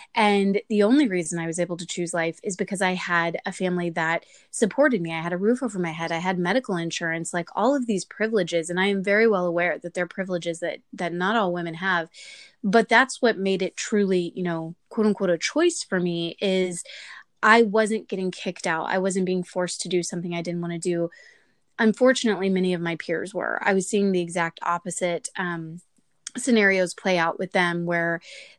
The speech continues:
their families were kicking them out of the house, or the boyfriend was saying, "You have to get rid of this pregnancy. This isn't gonna work." So the irony to me is when we say this is choice, but so often it's not choice. It's there because of financial constraints, or,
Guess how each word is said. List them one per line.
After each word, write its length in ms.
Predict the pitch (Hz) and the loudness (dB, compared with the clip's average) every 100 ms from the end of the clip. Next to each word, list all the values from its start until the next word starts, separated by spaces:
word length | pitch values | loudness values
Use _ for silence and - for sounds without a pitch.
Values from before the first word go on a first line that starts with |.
| - | 0
their 140 | 190 | 0
families 360 | 190 190 196 190 | 2 0 0 0
were 80 | 180 | -4
kicking 280 | 196 190 | -2 -2
them 80 | 185 | 0
out 140 | 180 180 | 0 -2
of 40 | |
the 40 | |
house, 380 | 175 202 165 - - | -2 -2 -2 -4 -2
or 240 | 190 185 | 2 2
the 80 | 175 | 0
boyfriend 400 | 170 180 - 180 | 0 -2 0 -4
was 100 | 170 | -4
saying, 280 | - 170 170 | -4 -2 -2
"You 80 | 175 | 0
have 220 | 175 170 | 0 -2
to 80 | 180 | -4
get 160 | 170 | -6
rid 100 | 170 | -4
of 80 | 165 | -6
this 160 | 165 - | -8 -8
pregnancy. 560 | - 170 170 165 170 | -4 -4 -4 -6 -6
This 220 | 165 165 175 | -6 -8 -8
isn't 140 | 175 | -6
gonna 140 | 170 165 | -6 -6
work." 260 | 165 - - - - - _ _ _ | -8 -8 -16 -20 -20 -20 _ _ _
So 240 | - - 220 | -4 2 6
the 180 | 202 196 | 6 6
irony 380 | 233 233 214 | 4 2 0
to 80 | 185 | -2
me 300 | 196 262 262 | 0 0 0
is 140 | 190 185 | 0 0
when 120 | 180 | 0
we 180 | 180 170 | 0 -2
say 300 | - 196 180 | 0 2 2
this 180 | 175 | -2
is 240 | 175 165 - - | -6 -6 -8 -4
choice, 580 | - 277 175 170 - 185 - - | 4 6 6 0 -6 -10 -12 -2
but 160 | 202 | -2
so 380 | - - 220 226 | -2 -2 4 6
often 300 | 220 202 190 | 6 2 -4
it's 180 | 175 - | -6 -4
not 180 | 190 - | -4 -4
choice. 400 | - 156 143 - | -6 -6 -6 -6
It's 200 | 185 - | -8 -2
there 200 | 196 196 | 0 2
because 280 | 185 185 185 | -2 -6 -6
of 80 | |
financial 400 | 180 175 170 175 | -6 -6 -6 -10
constraints, 520 | - 170 - 170 165 - | -8 -8 -6 -6 -6 -8
or, 360 | 190 180 175 | -2 0 0